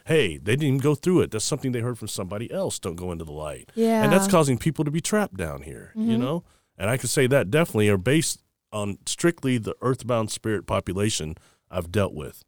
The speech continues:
Speaker 1: And the ones that, somebody asked me recently, he said, "What happens when you cross in the light?" I don't fully know, but I've seen others come back in angelic form and helping with other angels.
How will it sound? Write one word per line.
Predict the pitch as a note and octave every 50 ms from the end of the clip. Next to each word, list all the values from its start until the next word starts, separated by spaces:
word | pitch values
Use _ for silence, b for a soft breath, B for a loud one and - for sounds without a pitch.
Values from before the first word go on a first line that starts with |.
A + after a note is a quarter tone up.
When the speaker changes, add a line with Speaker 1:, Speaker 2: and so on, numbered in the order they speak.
| _ _ _ _ _ _
Speaker 1:
And | F2 F#2 F#2
the | F2+
ones | F2+ G2 A2+ B2 C3 B2 -
that, | - F#2 D#2
somebody | - - D3 C#3 B2+ B2
asked | B2 A2+ - A#2
me |
recently, | G#2 B2 A#2 - G2
he | F#2+
said, | - G2+ G#2+
"What | B2 B2+
happens | D#3 D#3+ D#3+ C3+ -
when | G#2+ F#2+
you | F#2+
cross | - - F2 F2 - -
in | F2 E2+
the | F2
light?" | E2+ D#2+ D#2 - b b b b b b b b
I | - B2+
don't | D3 B2+ -
fully | - C3 A#2 A2 G#2+
know, | A2 C3 C#3+ C3+
but | A2+ F#2+ F2
I've | F#2 F#2+
seen | - - G2+ F2 D#2
others | F#2+ A#2 A#2 F#2+ F2+ -
come | - - F#2+ F#2
back | E2+ F#2 F2+ - -
in | F#2
angelic | E2+ E2+ E2+ E2 F#2 G2+ A2 E2 -
form | - - D2+ D2 D2 C#2 - _ _ _ _ _ _ _ -
and | E2+ E2
helping | - G#2+ G#2 - - F2 E2+ E2
with | E2 E2
other | F#2+ F2 E2+ D#2+
angels. | E2+ G2 G#2+ G#2 E2 D#2 C#2+ D2+ -